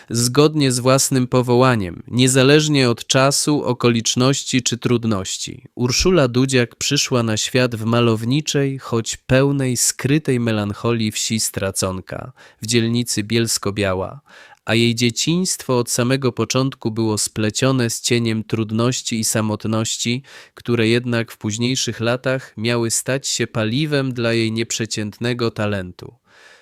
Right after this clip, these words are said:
Już w najmłodszych latach życie nauczyło ją, że świat bywa nieprzewidywalny, że radość i smutek mogą mieszać się w jednym momencie, tworząc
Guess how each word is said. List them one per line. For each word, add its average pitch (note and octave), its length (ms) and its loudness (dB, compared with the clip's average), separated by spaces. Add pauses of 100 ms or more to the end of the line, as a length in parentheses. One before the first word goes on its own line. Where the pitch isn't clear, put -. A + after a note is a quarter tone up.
(180)
Już C3+ 240 0
w B2 80 -4
najmłodszych B2+ 640 -2
latach A#2 640 -2
życie C3 480 -2
nauczyło B2 580 -2
ją, B2 240 0
że A2+ 160 -2
świat C3 400 -2
bywa A#2 440 -2 (220)
nieprzewidywalny, A#2+ 1600 -2
że A2 320 -2
radość C3 640 0
i G#2+ 80 -6
smutek B2 640 -2
mogą B2+ 440 -2
mieszać A#2 500 -2
się A#2 140 -2
w A2 60 -6
jednym B2 360 0
momencie, A#2+ 680 -2 (400)
tworząc C3 640 -2